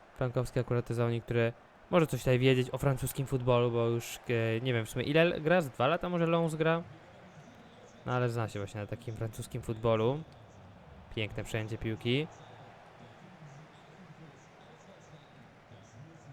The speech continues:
Matikasz. Dobra piłka Frankowskiego. Frankowski właśnie troszeczkę ma tutaj uraz, ale biegnie.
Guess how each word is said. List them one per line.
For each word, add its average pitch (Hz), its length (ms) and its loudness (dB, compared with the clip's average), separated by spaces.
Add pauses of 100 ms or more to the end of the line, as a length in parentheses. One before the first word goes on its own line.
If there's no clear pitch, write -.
(880)
Matikasz. 110 800 -6 (2000)
Dobra 110 280 2
piłka 113 280 -4
Frankowskiego. 113 600 -4
Frankowski 120 440 -6
właśnie 113 140 -6
troszeczkę - 320 -10
ma 120 80 -4
tutaj 117 160 0
uraz, 123 320 2
ale 117 160 2
biegnie. 117 500 0